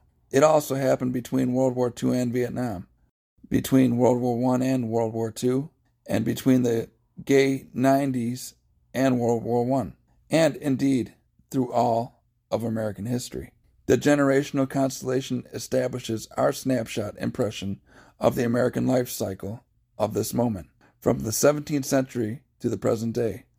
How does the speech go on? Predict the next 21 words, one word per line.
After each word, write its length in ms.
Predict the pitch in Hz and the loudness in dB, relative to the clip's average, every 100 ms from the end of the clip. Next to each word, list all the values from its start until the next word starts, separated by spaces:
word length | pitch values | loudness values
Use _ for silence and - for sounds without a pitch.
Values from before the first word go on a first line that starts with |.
| _ - | _ 0
If 240 | 139 131 | 2 2
in 300 | 147 123 113 - - | 2 0 -2 -6 0
any 480 | 156 190 190 170 - | 2 2 0 -2 -4
one 360 | 131 139 127 | 0 2 2
year 240 | 123 135 127 | 0 0 0
or 260 | - 131 | 2 2
decade 540 | 135 123 117 95 101 - _ _ _ | 2 0 -4 -6 -8 -10 _ _ _
we 100 | 120 | 0
were 280 | 135 127 120 | 4 2 0
to 80 | - | -6
picture 600 | - 156 156 147 135 127 - _ | -2 -2 0 0 0 0 -8 _
what 260 | - 123 175 | -4 0 2
it 280 | 175 151 - | 2 0 0
was 500 | 143 123 95 - - _ | 0 0 -2 -10 -18 _
then 340 | 117 135 156 127 | -2 0 2 2
like 200 | 131 147 | 0 0
to 80 | 139 | -4
be 140 | 143 | -4
a 60 | 139 | -4
child, 500 | 139 120 101 101 - _ _ _ | -2 -4 -4 -10 -14 _ _ _
a 300 | - 110 104 | 0 0 0